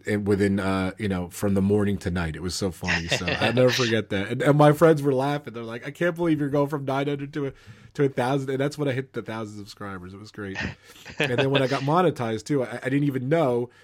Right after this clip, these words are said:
Speaker 1: I was doing a Frankie Friday. And, uh, Megan from Mickey's, uh, Magic, she's like, "Oh, wow, they just," and they, they usually refresh in the morning.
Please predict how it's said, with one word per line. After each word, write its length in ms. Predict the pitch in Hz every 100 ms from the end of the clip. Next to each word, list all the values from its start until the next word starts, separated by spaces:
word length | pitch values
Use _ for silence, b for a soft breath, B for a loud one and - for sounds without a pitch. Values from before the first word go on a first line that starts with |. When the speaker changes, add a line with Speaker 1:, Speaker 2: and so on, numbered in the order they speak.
| B
Speaker 1:
I 60 | 117
was 120 | 127
doing 200 | 123 135
a 40 | 123
Frankie 360 | 131 131 135
Friday. 340 | - 131 127 113
And, 360 | 113 110 117 -
uh, 180 | 110 110
Megan 440 | 117 131 120 107
from 240 | - 101
Mickey's, 480 | 107 113 107 107 98 101
uh, 180 | 110 101
Magic, 500 | 104 131 117 98 95 _ b b
she's 220 | - 143 123
like, 140 | 123 -
"Oh, 200 | 185 190
wow, 240 | 185 202
they 140 | 151 135
just," 260 | 156 151
and 160 | 139 131
they, 80 | 135
they 180 | 123
usually 300 | 156 220 226
refresh 400 | 170 156 170 160
in 80 | 143
the 80 | 131
morning. 400 | 131 131 98